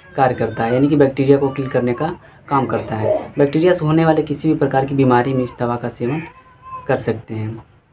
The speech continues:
जैसे कि अगर गले का इन्फेक्शन हो या कान का infection हो या श्वास नली का infection हो या फेफड़े का इन्फेक्शन हो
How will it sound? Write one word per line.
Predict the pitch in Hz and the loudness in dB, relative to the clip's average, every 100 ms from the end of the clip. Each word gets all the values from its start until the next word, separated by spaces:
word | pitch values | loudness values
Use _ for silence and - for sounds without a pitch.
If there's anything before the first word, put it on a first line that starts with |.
| _ _ _ _ | _ _ _ _
जैसे | 143 131 139 | 0 2 2
कि | 143 | 2
अगर | 139 131 | 4 4
गले | 127 127 | 4 2
का | 131 | 2
इन्फेक्शन | 131 120 123 - 127 | 0 0 -4 -2 0
हो | 123 120 | 2 2
या | 117 117 117 - - - | 0 -2 -4 -10 -10 2
कान | 135 139 | 4 6
का | 254 | 4
infection | 233 - 131 - 123 | 2 2 -2 0 0
हो | 123 117 117 117 - - | 2 2 0 -4 -18 -8
या | 135 131 | -2 0
श्वास | 151 151 151 | 2 4 4
नली | 139 147 | 6 6
का | 151 | 4
infection | 143 143 - 135 | 2 0 -4 0
हो | 135 | 0
या | 131 | 0
फेफड़े | 131 127 135 | -2 -2 -2
का | 131 | 0
इन्फेक्शन | 127 123 123 - 123 | 0 -2 -4 -4 -2
हो | 117 117 | 0 -2